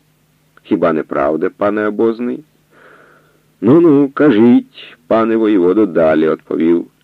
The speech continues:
Чорнота, — «я послухаю». «Тоді ви не помстилися, пане обозний, за таку зраду гетьмана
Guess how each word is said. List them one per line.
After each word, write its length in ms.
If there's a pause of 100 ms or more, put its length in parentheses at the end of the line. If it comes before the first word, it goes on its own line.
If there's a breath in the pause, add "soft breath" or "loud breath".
(140)
Чорнота, — 640
«я 200
послухаю». 760 (1300)
«Тоді 340
ви 260
не 140
помстилися, 840
пане 340
обозний, 640 (400 loud breath)
за 220
таку 340
зраду 440
гетьмана 680